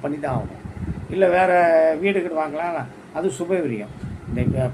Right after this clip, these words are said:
பணத்தை வச்சுக்கிட்டு வேற ஏதோ முழிச்சுக்கிட்டு இருந்தாங்கன்னா அவங்களுக்கு வேற ஏதாவது க-, வீண் விரயமா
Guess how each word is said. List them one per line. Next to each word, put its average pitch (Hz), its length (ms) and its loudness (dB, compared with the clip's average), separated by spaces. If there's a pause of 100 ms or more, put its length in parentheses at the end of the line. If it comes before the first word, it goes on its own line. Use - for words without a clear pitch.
பணத்தை 214 360 2
வச்சுக்கிட்டு 185 420 2
வேற 170 180 6
ஏதோ 180 140 2
முழிச்சுக்கிட்டு 175 560 -4
இருந்தாங்கன்னா 131 500 -4 (320)
அவங்களுக்கு 151 380 0
வேற 190 280 4
ஏதாவது 175 340 0
க-, 156 580 2
வீண் 190 180 0
விரயமா 165 420 -4